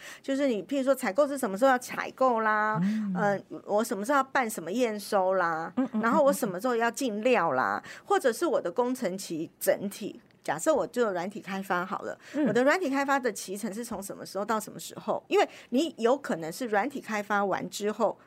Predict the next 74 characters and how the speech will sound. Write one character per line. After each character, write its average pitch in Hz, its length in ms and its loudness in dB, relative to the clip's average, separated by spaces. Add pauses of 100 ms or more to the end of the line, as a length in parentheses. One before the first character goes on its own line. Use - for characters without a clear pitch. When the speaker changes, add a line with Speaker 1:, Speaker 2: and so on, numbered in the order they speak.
(100)
Speaker 1:
硬 285 140 0
体 175 160 -10
厂 - 240 -10
商 202 240 -2
怎 196 140 -10
么 180 80 -10
接 180 260 -2
续。 185 300 -8 (380)
Speaker 2:
啊， 208 440 2
是。 - 180 -2
Speaker 1:
所 359 120 4
以 330 40 2
它 311 220 -4
是 320 220 -2
有 175 220 -2
一 190 100 -12
个 185 220 0
接 208 400 0
一 208 160 0
个 226 120 8
的 175 60 2
概 196 100 2
念。 202 100 8
Speaker 2:
一 208 40 8
个 208 80 6
接 196 60 4
一 180 40 2
段， 160 220 4
一 156 80 0
个 160 100 4
接 156 200 -2
一 143 40 0
段 139 200 -2
的 123 80 -10
概 196 180 4
念。 113 160 -8
Speaker 1:
对。 - 80 -16 (280)
我 208 200 4
们 220 300 2
常 240 300 -2
常 240 260 -2
碰 269 320 2
到 240 220 2
的 160 160 -2
是 190 260 -4
会 339 220 4
有 185 120 4
一 160 60 -4
些 202 160 -2
变 202 380 -2
动， - 200 2 (160)
变 330 160 2
动 285 160 2
在 262 200 2
哪 165 180 -2
里？ 175 80 -4
就 269 140 -4
譬 294 180 2
如 202 180 0
说， 208 320 2 (600)
开 349 220 2
发 330 220 2
时 220 200 -4
间， 233 200 2
假 220 220 -2
设 247 280 4
软 180 200 0
体 220 120 -8
开 208 280 0
发 208 180 2
叫 208 160 2
一 175 140 -6
个 175 180 -2
月， 190 280 0